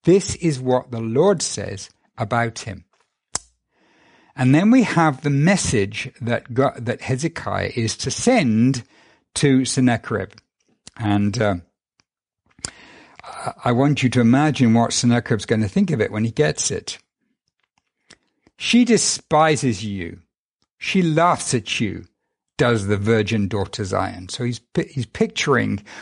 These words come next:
Jerusalem as being a girl, who's just laughing. He's just, <laughs> she just, <laughs> "Oh, what do you think you're doing? You really think you can attack God? You can,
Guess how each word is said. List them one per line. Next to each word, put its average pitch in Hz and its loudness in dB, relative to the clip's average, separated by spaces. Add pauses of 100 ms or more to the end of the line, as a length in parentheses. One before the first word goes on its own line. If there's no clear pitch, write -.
(160)
Jerusalem 113 2 (200)
as 120 0
being 113 0
a 127 2
girl, 95 0 (340)
who's 147 0
just 151 0
laughing. 123 -2
He's - -4
just, - -2 (160)
<laughs> - -14
she - 0
just, - -2 (140)
<laughs> - -4
"Oh, 175 -2
what - -4
do 339 2
you - 2
think 339 -8
you're 311 0
doing? - -4 (300)
You 330 6
really 240 4
think - 0 (260)
you 285 6
can 240 2
attack - -4
God? 208 2 (280)
You 247 4
can, - -4